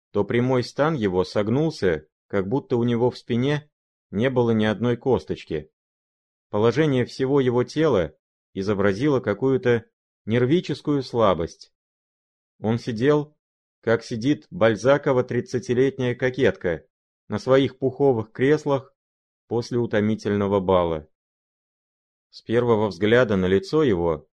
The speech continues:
я бы не дал ему более двадцати трех лет, хотя после я готов был дать ему тридцать.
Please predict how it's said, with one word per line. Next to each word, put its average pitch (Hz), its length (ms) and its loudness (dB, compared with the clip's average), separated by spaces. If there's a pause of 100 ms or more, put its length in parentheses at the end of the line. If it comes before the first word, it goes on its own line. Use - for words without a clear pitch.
(220)
я 120 200 2
бы 165 140 0
не 151 100 -2
дал 131 240 2
ему 127 320 -2
более 120 360 2
двадцати 107 520 -4
трех 113 360 0
лет, 92 360 0 (920)
хотя 92 280 -2
после 107 640 -2 (160)
я 92 180 0
готов 131 400 0
был 127 220 0
дать 95 300 0
ему 104 200 -2
тридцать. 87 640 -8